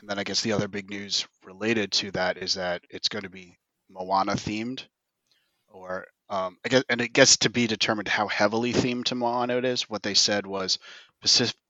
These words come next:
Pacific Ocean inspired color palette and contain details, patter-,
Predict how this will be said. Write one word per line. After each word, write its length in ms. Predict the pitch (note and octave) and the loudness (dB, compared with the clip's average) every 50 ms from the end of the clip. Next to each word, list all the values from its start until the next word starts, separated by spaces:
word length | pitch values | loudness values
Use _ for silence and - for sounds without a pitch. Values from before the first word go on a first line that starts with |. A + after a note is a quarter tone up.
| _ _ | _ _
Pacific 500 | - - - - E3 - - E3+ - - - | -4 0 2 2 2 2 2 0 0 0 -6
Ocean 320 | - B2 A#2+ - - A#2+ A#2 | -4 -2 0 0 -2 -2 -6
inspired 580 | G#2+ G#2+ - - - - G#2+ G2+ G2 G2 - | -10 -2 -2 -2 0 2 0 0 0 -2 -6
color 320 | - - - D3 D3 D3 C#3+ | -8 -2 2 2 2 2 0
palette 380 | - - D3+ D3 D3 D3 - - _ _ _ | 2 2 4 4 4 2 0 -6 _ _ _
and 180 | - G2+ G2 _ | -20 -20 -20 _
contain 360 | - - _ - G#2 G2 F#2 | -20 -16 _ -8 -8 -8 -6
details, 480 | F2+ A2 A#2 - - A2 G#2+ G#2+ - | -8 -6 -4 0 0 2 2 2 0
patter-, 340 | - - - A2 G#2 G2+ - | -2 2 2 2 4 4 0